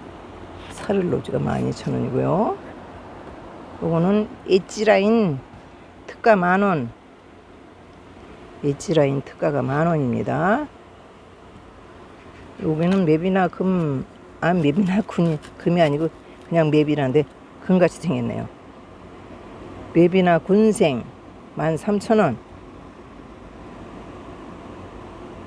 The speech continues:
아톰보이가 하나 있네요, 여기. 아톰보이. 여기 모아칸도 하나 있고, 모아칸이 만 이천 원. 모아칸도 내렸네요.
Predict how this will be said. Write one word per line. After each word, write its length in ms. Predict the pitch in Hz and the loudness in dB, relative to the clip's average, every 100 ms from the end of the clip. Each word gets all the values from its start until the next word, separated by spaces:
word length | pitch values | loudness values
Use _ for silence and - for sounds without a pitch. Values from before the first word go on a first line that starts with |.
| - - - | -16 -10 -4
아톰보이가 560 | 147 202 214 214 175 170 | 0 4 8 8 6 2
하나 120 | 143 | 0
있네요, 340 | 123 113 110 | -2 -2 -4
여기. 180 | 101 110 - - - - - - - - - - - - - - | -6 -10 -12 -18 -20 -20 -20 -20 -20 -20 -20 -20 -20 -20 -16 -6
아톰보이. 800 | 143 - - 196 185 147 117 123 - - - - - - - - - - - - - - - - - - - | -6 -2 2 4 4 2 0 -6 -14 -20 -20 -20 -20 -20 -20 -20 -20 -20 -20 -20 -20 -20 -20 -20 -20 -16 -4
여기 120 | 139 | 0
모아칸도 640 | 139 151 175 - - 156 139 | 6 8 8 6 -2 0 0
하나 160 | 131 | 0
있고, 500 | 127 120 - 147 233 277 - - - - | -6 -8 -6 -4 -4 -6 -14 -16 -18 -12
모아칸이 560 | - 143 131 - 135 131 | -4 -2 -2 -2 -2 0
만 240 | 127 147 | 2 2
이천 300 | 147 - 151 | 0 0 -2
원. 160 | 131 110 - - - - - - - - - - | -2 -4 -6 -8 -10 -20 -20 -20 -20 -20 -20 -4
모아칸도 440 | 147 147 - 156 185 | 0 0 0 0 4
내렸네요. 520 | 202 135 131 165 | 4 4 0 -2